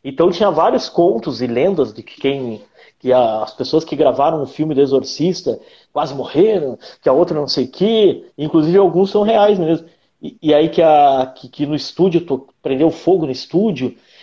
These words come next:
e aí eu comecei a achar, "Tá, aquele livro eu acho que ele é amaldiçoado, não sei o quê." Aí o meu irmão pegou e disse, "Ah, tu tem que jogar esse livro fora, cara." Aí a minha mãe se queimou com, com uma panela e eu disse, "Ah, agora deu.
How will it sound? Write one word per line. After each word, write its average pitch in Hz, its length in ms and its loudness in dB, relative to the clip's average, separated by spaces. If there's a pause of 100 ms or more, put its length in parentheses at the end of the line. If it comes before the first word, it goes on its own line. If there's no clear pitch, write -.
e 139 100 0
aí 156 120 4
eu 170 80 4
comecei 185 320 2
a - 20 4
achar, 196 160 -2
"Tá, 202 120 -8
aquele 143 260 0
livro 151 220 0
eu 160 40 2
acho 160 140 -6
que - 40 -8
ele 165 60 -2
é 165 40 -4
amaldiçoado, 175 680 -4
não 113 80 -16
sei - 160 -14
o - 40 -10
quê." 117 100 -6 (480)
Aí 147 220 4
o 190 60 4
meu 190 140 4
irmão 185 280 4
pegou 175 380 4
e 196 80 0
disse, - 180 -6
"Ah, 233 180 -2
tu - 120 -16
tem 143 120 -6
que 139 60 -10
jogar 151 160 0
esse 190 140 -6
livro 214 180 -8
fora, 220 340 0
cara." - 180 -8 (260)
Aí 156 140 4
a 196 60 6
minha 202 140 4
mãe 190 180 2
se 214 100 -16
queimou 202 560 2
com, 147 260 -4
com 135 80 -8
uma 135 180 0
panela 156 440 2
e 190 40 4
eu 190 40 6
disse, 185 140 -6
"Ah, 196 180 -4
agora 160 260 -2
deu. 131 300 -4